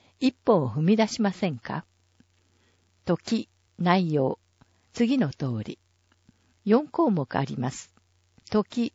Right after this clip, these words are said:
内容の順に読みます。一月二十一日土曜。午前九時半から午後四時半。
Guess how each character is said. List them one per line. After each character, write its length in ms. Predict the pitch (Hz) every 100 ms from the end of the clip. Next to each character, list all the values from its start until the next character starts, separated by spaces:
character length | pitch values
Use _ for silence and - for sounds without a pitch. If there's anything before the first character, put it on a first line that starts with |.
| -
内 280 | 208 233 240
容 160 | 226
の 160 | 214 202
順 260 | 185 180
に 80 | 175
読 180 | 156 139
み 100 | 143
ま 140 | 123
す。 320 | 117 - - _ _ _ _ _ _ _ _ _
一 300 | 202 165 285
月 280 | 269 277 240
二 180 | 233 240
十 220 | 214 147
一 240 | 135 - 165
日 460 | 156 - 147 - _
土 200 | - 170
曜。 360 | 190 185 123 - _ _ _ _ _ _ _ _ _ 220
午 180 | 269 294
前 240 | 202 135
九 180 | - 185
時 120 | 240
半 240 | 233 233 180
か 180 | -
ら 200 | 127 95 - _ -
午 160 | 220 262
後 120 | 196
四 180 | 151 143
時 140 | 190
半。 340 | - 147 110